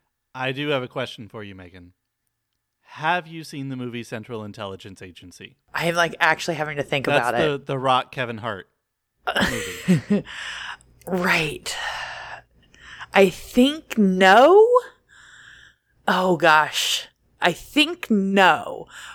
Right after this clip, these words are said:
Speaker 2: But there's a lot of movies that just I see and wash entirely over me and then are gone forever from my consciousness. I'm gonna say no.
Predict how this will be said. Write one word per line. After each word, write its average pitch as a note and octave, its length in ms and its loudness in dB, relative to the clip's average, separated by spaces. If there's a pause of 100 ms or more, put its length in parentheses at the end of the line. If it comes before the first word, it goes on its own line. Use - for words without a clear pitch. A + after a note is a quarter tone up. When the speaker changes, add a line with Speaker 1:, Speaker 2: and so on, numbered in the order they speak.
Speaker 2:
But E3+ 460 2
there's G#3+ 180 2
a A3+ 60 2
lot A3 260 6
of C4 60 2
movies G#3+ 420 -2
that F#3 200 2
just - 340 -4
I E3 160 2
see F#3 540 -2
and D#3+ 240 -6
wash D#3 400 0
entirely D3+ 600 -2
over D3 300 -2
me E3+ 200 0
and D3+ 300 -6
then D3 380 2 (540)
are D3+ 260 4
gone D3 380 0
forever C#3+ 400 -2
from D3 160 -6
my C#3 120 -6
consciousness. G#3+ 960 -6 (100)
I'm F#3+ 140 -2
gonna A#3+ 180 -2
say A3 240 0
no. E3+ 500 -6